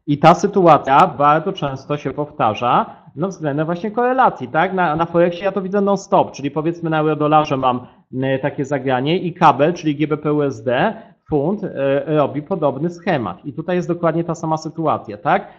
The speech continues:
Na Dashu widzę ewidentne odbicie, zobaczcie, od tej strefy pomiędzy poziomami Fibo, no, pięknie się odbiliśmy, a na Bitcoinie dopiero podchodzimy, prawda? Czyli tutaj może być nawet na zasadzie właśnie takiej fraktalności. Rynek jest fraktalem, czyli tworzy obiekty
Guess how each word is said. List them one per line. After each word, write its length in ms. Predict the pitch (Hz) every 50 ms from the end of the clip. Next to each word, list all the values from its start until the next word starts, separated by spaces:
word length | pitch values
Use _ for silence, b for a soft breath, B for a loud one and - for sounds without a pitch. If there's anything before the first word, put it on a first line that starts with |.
| B -
Na 180 | 135 151 151 147
Dashu 340 | 147 156 175 180 - 202 185
widzę 240 | 170 175 151 165
ewidentne 640 | 156 139 139 143 127 160 165 - - - 185 175 160
odbicie, 600 | 151 131 127 135 160 156 - - 123 123 135 156
zobaczcie, 420 | - 147 123 139 139 135 - 135
od 80 | 127 127
tej 120 | 127 127
strefy 300 | 123 - 147 147 143 143
pomiędzy 380 | 135 135 131 135 139 135 127 131
poziomami 460 | - 131 117 120 120 123 120 123 117
Fibo, 580 | 117 - 117 98 90 107 110 131 190 226 B B B B _
no, 100 | 165 170
pięknie 360 | 170 170 208 185 151 - 135
się 140 | 110 - 127
odbiliśmy, 640 | 120 117 113 123 117 117 107 - - - 139 175 226 220 B B B B -
a 120 | 131 147
na 140 | 160 175 185
Bitcoinie 480 | 175 208 202 - - 139 131 135 143
dopiero 300 | 147 160 156 - 165 175
podchodzimy, 720 | 175 180 185 185 - 208 180 160 175 185 165 110 82 - - - _ _ _
prawda? 340 | 117 113 117 139 165 196 196
Czyli 200 | - 165 156 156
tutaj 260 | 165 175 185 190 175
może 200 | 170 175 170 170
być 160 | 160 165 151
nawet 280 | 160 165 160 170 165 156
na 100 | 156 147
zasadzie 340 | 151 147 - 156 151 156
właśnie 240 | 147 156 151 - 156
takiej 300 | 143 147 139 143 147 -
fraktalności. 760 | - 160 151 - - 151 147 147 151 160 156 139 - - 117
Rynek 220 | 120 135 143 139
jest 140 | 143 127 -
fraktalem, 500 | - 143 135 - - 180 175 156 131 120
czyli 200 | 113 120 120 123
tworzy 300 | 120 120 151 143 127 143
obiekty 500 | 135 123 131 127 123 127 - 135 127 143